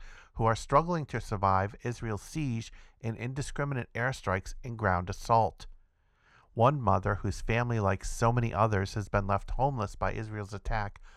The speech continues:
on the Strip, told Reuters that, quote, "Her children had lost weight and were getting dizzy spells because they were not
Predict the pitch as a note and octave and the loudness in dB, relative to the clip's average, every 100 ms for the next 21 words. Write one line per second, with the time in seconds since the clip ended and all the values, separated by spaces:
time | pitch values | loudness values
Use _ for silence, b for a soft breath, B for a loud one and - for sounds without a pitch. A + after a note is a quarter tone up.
0 | B B F#2 F#2 - - A#2+ - _ _ | B B -4 -4 -4 0 2 0 _ _
1 | B B B B G#2+ G#2 F#2 F#2+ A2 G#2 | B B B B 6 6 4 2 2 0
2 | G2+ G#2 - - C3 G2 - b b b | -4 -6 -6 0 2 0 -4 b b b
3 | b - - A#2+ A#2+ G#2+ G#2 G#2+ A#2 - | b -6 0 0 0 -2 0 4 2 2
4 | A2 A#2+ A#2+ A2 A2 G#2 G2 G#2 G2+ F#2 | -2 0 0 -2 -4 -2 0 0 -2 -2
5 | B2+ D#3+ F3+ - - D2+ F#2+ - - A2+ | -2 -2 -4 -4 -2 -2 -4 -6 -6 -4
6 | B2 C3 A#2 E2+ F2 | -2 -2 0 0 0